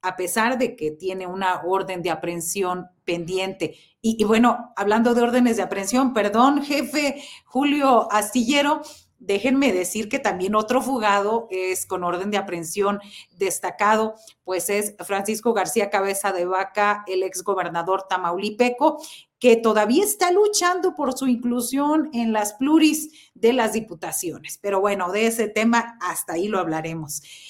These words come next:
Y bueno, pese al carisma y al ángel de Yoawi, el impacto de esa estrategia en cuestión de votos fue de pobre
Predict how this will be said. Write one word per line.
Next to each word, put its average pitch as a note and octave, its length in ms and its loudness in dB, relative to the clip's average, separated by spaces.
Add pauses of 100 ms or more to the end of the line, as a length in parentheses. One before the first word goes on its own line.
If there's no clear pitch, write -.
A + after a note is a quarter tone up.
(240)
Y D4+ 140 6
bueno, G4 260 6 (260)
pese C#4 240 0
al B3+ 100 0
carisma D#4+ 480 4
y C4 120 2
al B3+ 120 2
ángel D4 340 2
de D4+ 160 2
Yoawi, D4 760 0
el A3 140 -2
impacto B3+ 420 0
de C4 100 -2
esa C4+ 140 -2
estrategia A#3 800 -2
en G3 220 -2
cuestión A#3 360 -2
de A#3 100 2
votos A3+ 540 -2
fue A3+ 240 -2
de G#3+ 140 2
pobre B3+ 640 -2